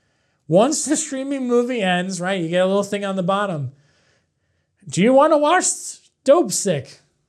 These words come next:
"I don't know. I don't know if I'm gonna watch Dopesick right now. Nah, sorry." <laughs>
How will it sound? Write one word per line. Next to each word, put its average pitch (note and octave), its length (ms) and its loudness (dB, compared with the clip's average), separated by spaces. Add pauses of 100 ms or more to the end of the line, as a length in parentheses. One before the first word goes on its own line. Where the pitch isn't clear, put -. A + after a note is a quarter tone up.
(140)
"I A#3+ 220 -2
don't C3+ 260 -8
know. B2+ 340 -20
I E3+ 140 -6
don't D3 160 -8
know C#3 140 -20
if B2 100 -20
I'm B2 60 -14
gonna A2 120 -20
watch A2+ 260 -20
Dopesick B2+ 460 -14
right C3 180 -14
now. A#2+ 260 -16 (400)
Nah, D3 140 -12 (420)
sorry." - 360 -16 (400)
<laughs> G#3+ 340 2